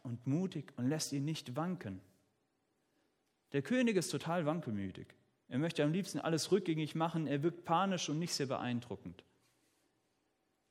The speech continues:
Daniel aber beeindruckt mich. Ruhig und stark stellt er sich der Gefahr.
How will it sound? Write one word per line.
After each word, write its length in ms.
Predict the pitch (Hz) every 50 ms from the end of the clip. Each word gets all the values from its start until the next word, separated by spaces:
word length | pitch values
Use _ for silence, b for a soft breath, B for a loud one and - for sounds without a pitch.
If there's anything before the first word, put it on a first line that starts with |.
| _ _
Daniel 440 | - - 113 160 190 190 175 147 139
aber 340 | - 127 139 151 160 151 131
beeindruckt 720 | 120 117 - - 95 123 190 214 202 - 139 113 - -
mich. 260 | 92 87 - - - - _ _ _ _ _ _ _ _ _ _ _ _ b b b b b b b b b b b b _
Ruhig 340 | 135 147 185 202 214 202 -
und 180 | - 135 127 -
stark 420 | - - - 147 156 165 160 -
stellt 340 | - - - 143 143 147 147
er 60 | 135
sich 200 | 131 131 120 -
der 140 | - 127 123
Gefahr. 500 | 123 123 113 - - 107 92 90 92